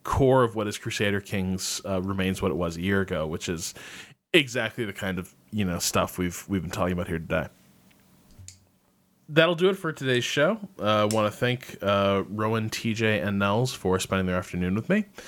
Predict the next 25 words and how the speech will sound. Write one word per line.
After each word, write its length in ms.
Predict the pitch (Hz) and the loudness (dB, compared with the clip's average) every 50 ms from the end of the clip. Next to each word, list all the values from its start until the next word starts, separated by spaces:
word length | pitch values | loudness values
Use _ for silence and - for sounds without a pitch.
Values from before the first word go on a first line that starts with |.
| - - - - - - | -16 -16 -16 -16 -4 0
And 320 | 104 107 110 110 110 98 | 2 4 4 4 2 0
as 320 | - 104 110 110 110 107 | -2 0 0 2 2 2
always, 560 | 107 110 117 123 131 139 143 147 139 - - - | 4 4 4 4 4 4 2 2 -2 -4 -6 -2
uh, 540 | - 104 104 104 104 101 104 104 90 - - - _ _ _ - | 0 2 4 4 4 4 4 4 2 0 -4 -10 _ _ _ -4
my 140 | 95 101 | -4 -4
thanks 360 | 101 - 110 107 107 - - - | -2 0 -2 -2 0 -2 -4 -4
to 340 | - - - 98 101 98 85 | -4 -2 0 2 2 4 2
our 60 | 87 | 2
producer, 300 | 98 107 104 101 - 113 | 0 0 -2 0 0 0
Michael 280 | 101 98 95 - 95 - | 0 0 0 -2 -4 -4
Hermes, 340 | 107 104 110 113 110 110 | -2 0 0 0 0 -2
for 180 | - - 101 95 | 0 0 0 0
putting 240 | - - 104 98 95 | 0 0 -2 -2 -2
this 140 | 95 - - | -2 -4 -6
episode 320 | - - - - 90 - | -6 -6 -4 -4 -4 -4
together. 480 | - - 101 101 107 131 139 143 135 - - - - - - - - - - - - - - | -2 0 0 2 2 2 0 0 -2 -6 -14 -20 -20 -20 -20 -18 -18 -18 -18 -20 -20 -14 -2
Uh, 380 | - 95 101 101 101 101 98 85 | 0 2 4 4 4 4 4 2
we 140 | 110 117 123 | 2 4 4
will 120 | 127 127 | 6 4
be 100 | 120 113 | 4 4
back 320 | 110 117 117 120 120 - 110 | 4 4 2 2 2 -2 -4
next 320 | 107 120 123 - - - | -2 -2 -2 -2 -2 0
week, 480 | 147 156 175 185 - - - - - - - | 2 2 2 2 0 -8 -16 -16 -16 -6 0
uh, 320 | 95 101 101 104 104 104 90 | 2 2 4 4 4 4 2
with, 520 | 95 101 104 104 123 143 - - - - | 2 2 2 2 2 0 0 -6 -16 -20